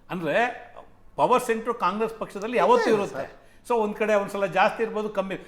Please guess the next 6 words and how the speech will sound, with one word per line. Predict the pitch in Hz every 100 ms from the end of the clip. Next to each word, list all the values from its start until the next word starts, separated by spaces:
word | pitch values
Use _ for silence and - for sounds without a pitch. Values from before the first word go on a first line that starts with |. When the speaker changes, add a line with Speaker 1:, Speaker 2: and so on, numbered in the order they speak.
| - - 113
Speaker 1:
ದೇವರಾಜ | 160 214 214
ಅರಸುರವರು | 214 202 208 202 208
ಕೆ | 190
ಎಚ್ | 208 -
ಪಾಟೀಲ್ರಿಂದ | 208 196 190 196
ಒಂದು | 196 190 180 175 -